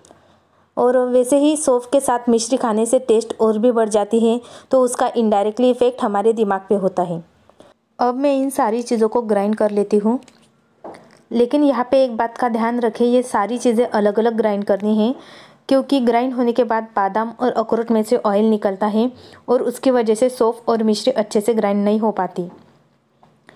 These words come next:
इसलिए आप सबसे पहले सौंफ को ग्राइंड कर लें, फिर बादाम और कद्दू के बीजों को ग्राइंड करें,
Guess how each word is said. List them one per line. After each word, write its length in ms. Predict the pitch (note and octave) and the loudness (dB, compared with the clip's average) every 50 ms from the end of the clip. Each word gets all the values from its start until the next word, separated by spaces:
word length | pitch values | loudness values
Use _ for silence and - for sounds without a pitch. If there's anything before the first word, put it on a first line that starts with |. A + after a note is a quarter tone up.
| - - - _ _ - | -20 -20 -20 _ _ -2
इसलिए 300 | B3+ A3+ - C#4 D4 D4 | -2 0 2 2 2 2
आप 140 | C#4 C4+ C4+ | 2 0 0
सबसे 320 | - - A#3+ - - B3+ | -2 -4 -4 -2 -2 -2
पहले 300 | A#3+ B3 A#3 A3+ A#3+ A#3+ | 0 0 0 2 0 0
सौंफ 260 | A#3+ - A#3+ G#3+ G#3+ | 0 0 -2 -2 -2
को 140 | - B3 A3+ | -2 -4 -2
ग्राइंड 280 | A3 A3+ A3 G#3+ A3 G#3+ | 0 0 0 0 0 0
कर 140 | A3+ A3 | 0 0
लें, 200 | G#3+ G#3+ A3 A3+ A3 - - - - - _ - | 0 0 -2 -2 -4 -8 -18 -20 -20 -20 _ 0
फिर 120 | C4 B3+ | 0 0
बादाम 420 | A#3+ A3 A3 G3+ G3+ A3 A3+ G3+ A3+ - | 2 0 -2 -2 0 0 -2 -2 -4 -2
और 140 | - A#3+ A#3+ | -2 -2 0
कद्दू 320 | A#3+ B3 G#3+ G3 F#3+ A3 A3 | 0 0 -2 0 0 -2 0
के 120 | A3 A#3+ | 0 0
बीजों 280 | G#3+ G#3+ G#3 G3 G#3+ G#3 | 2 0 0 0 0 -2
को 100 | A3+ A3 | 0 0
ग्राइंड 300 | A3 A3+ G#3+ G#3+ G#3+ G#3+ | 0 0 0 0 0 0
करें, 300 | A#3 G#3+ G#3+ A3 A3+ | 0 0 0 0 -2